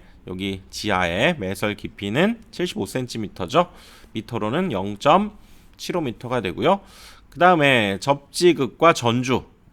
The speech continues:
이격거리, 여기는 얼마 이상 떨어뜨려야 됩니까? 일 미터죠. 일 미터. 그리고, 어, 지표상의 접지 몰드의 높이,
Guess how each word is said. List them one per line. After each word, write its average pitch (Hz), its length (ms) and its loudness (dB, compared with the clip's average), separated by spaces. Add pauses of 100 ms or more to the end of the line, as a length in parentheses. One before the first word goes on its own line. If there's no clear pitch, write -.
(160)
이격거리, 107 760 -2
여기는 104 340 -6
얼마 101 320 -2
이상 98 340 -4
떨어뜨려야 127 460 -4
됩니까? 104 640 2 (460)
일 107 140 -8
미터죠. 117 600 -4
일 95 80 -4
미터. 92 640 -6 (440)
그리고, 139 560 -2 (360)
어, 151 420 -16
지표상의 160 840 2 (380)
접지 131 360 -4
몰드의 135 520 4
높이, 98 440 -4